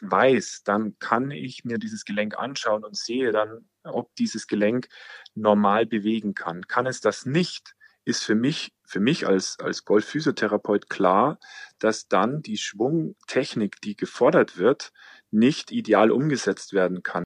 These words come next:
Und das ist der große Unterschied, denke ich, zu dem Golflehrer oder zu dem P G A Golflehrer, der natürlich, ähm, jetzt kein ausgebildeter Physiotherapeut ist und,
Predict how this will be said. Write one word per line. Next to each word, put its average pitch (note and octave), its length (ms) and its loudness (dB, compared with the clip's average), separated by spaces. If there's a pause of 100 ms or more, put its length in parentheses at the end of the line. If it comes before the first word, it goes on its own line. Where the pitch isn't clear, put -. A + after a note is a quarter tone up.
Und A2+ 240 4
das B2+ 160 6
ist D3 160 0
der A2+ 80 6
große A#2+ 400 0
Unterschied, B2 560 -2
denke A#2 240 0
ich, A#2 160 -8
zu - 160 -4
dem G#2 140 2
Golflehrer A2+ 1400 2
oder G#2 180 4
zu - 120 -10
dem G2 300 -2
P A2+ 180 -8
G F#2+ 240 -2
A G2 100 4
Golflehrer, A#2+ 800 0 (440)
der G#2+ 120 6
natürlich, A#2 800 0
ähm, G#2+ 600 -4
jetzt - 260 -12
kein G#2+ 280 0
ausgebildeter A2 800 0
Physiotherapeut G#2 1000 0
ist A2+ 300 -2
und, G#2 360 -2